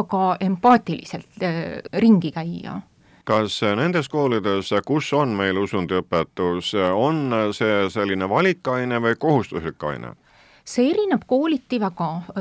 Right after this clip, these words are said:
Speaker 1: selles mõttes, et alates kaks tuhat üksteist see ri-, uus riiklik õppekava ja sellega seonduv seadusandlus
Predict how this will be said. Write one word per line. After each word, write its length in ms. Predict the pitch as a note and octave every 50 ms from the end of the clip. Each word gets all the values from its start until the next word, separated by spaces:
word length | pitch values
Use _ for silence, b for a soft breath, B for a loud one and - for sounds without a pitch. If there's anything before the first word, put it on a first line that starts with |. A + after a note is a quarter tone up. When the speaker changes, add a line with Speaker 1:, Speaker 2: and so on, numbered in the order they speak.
| - - -
Speaker 1:
selles 320 | - - C4 D#4 D#4 - -
mõttes, 300 | A#3 B3 - - - D4+
et 140 | C#4+ - A#3
alates 500 | B3+ D#4 D4+ B3+ - _ - F#3 F3 -
kaks 380 | - - C4+ C#4+ - - - -
tuhat 300 | A3+ G#3 G3 F3 - D#4
üksteist 540 | - - - - E4 F4+ F#4+ - - - A3
see 80 | G#3 G3+
ri-, 200 | A3 - G3+ - -
uus 460 | B3+ D4 D4 C4+ G#3+ F3 - - - G#3+ G#3 G3 G3 B3
riiklik 420 | C#4 C#4 - - - F#3 F3 -
õppekava 760 | C#4+ F#4+ - - _ - A#3 A3+ A3 G#3+ G#3+ G#3+ G#3+ G#3 G3+ G3
ja 80 | G3 G3
sellega 800 | - - A#3 A#3+ B3 A#3+ A3 G3+ F3 - - F#3+ F#3 F#3 F#3+ F3+
seonduv 560 | - - B3 C4+ C#4 C4+ A3+ F#3 F#3 F3 F3
seadusandlus 880 | - - D4+ D#4+ B3+ G#3+ - F3+ F3+ C4+ E4 F4 C#4 - F#3+ F#3 -